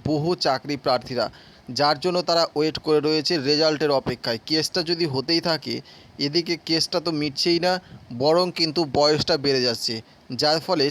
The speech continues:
চাকরি কম্পিটিশন থেকে বঞ্চিত হচ্ছে হাজারো ক্যান্ডিডেট। তাই আমার রিকোয়েস্ট, যত দ্রুত সম্ভব কেসটা মিটিয়ে নিন এবং মিটিয়ে নেওয়ার পর রেজাল্টটা প্রকাশ করা হোক। আমরা যদি চব্বিশ তারিখ দেখব,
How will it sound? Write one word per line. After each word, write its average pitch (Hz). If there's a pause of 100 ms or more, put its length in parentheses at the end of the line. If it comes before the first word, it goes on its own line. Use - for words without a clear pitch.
চাকরি 214 (200)
কম্পিটিশন 190
থেকে 170
বঞ্চিত 151
হচ্ছে 160 (300)
হাজারো 143
ক্যান্ডিডেট। 113 (300)
তাই 151
আমার 160
রিকোয়েস্ট, 143 (240)
যত 151
দ্রুত 165
সম্ভব 151 (160)
কেসটা 156
মিটিয়ে 147
নিন 175 (380)
এবং 160
মিটিয়ে 151
নেওয়ার 165
পর 160 (920)
রেজাল্টটা 165 (120)
প্রকাশ 160
করা 127
হোক। 110 (560)
আমরা 170
যদি 180
চব্বিশ 160
তারিখ 180
দেখব, 151